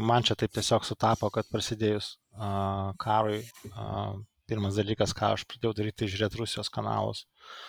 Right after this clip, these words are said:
nes man buvo be proto įdomu, ką jie sako savo žmonėm. A, tai dažniausiai aš visą dieną žiūrėdavau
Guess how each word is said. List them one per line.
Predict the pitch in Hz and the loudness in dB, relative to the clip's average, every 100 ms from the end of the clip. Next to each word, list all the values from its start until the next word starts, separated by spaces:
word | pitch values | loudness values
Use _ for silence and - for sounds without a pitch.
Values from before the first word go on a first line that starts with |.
| - - _ _ _ - | -18 -20 _ _ _ -6
nes | 104 101 - | -2 -2 -2
man | 101 101 98 | -2 -2 -2
buvo | 98 | -2
be | 101 | -2
proto | 104 - | -4 -4
įdomu, | 104 101 95 | -6 -4 -4
ką | - 107 | 0 0
jie | 107 - | 2 0
sako | 107 101 - | 0 -2 -6
savo | 117 107 | -6 -6
žmonėm. | 98 117 - 104 _ _ _ _ _ _ _ _ _ _ - - | -6 -6 -6 -8 _ _ _ _ _ _ _ _ _ _ -10 -10
A, | 110 98 98 95 90 | -6 -4 -2 -4 -4
tai | 104 101 | -6 -4
dažniausiai | 95 98 98 117 | -4 -2 -2 -2
aš | 110 | -2
visą | 107 107 | -2 0
dieną | 110 107 95 | 0 0 -2
žiūrėdavau | 95 98 98 101 | -2 -2 -2 -4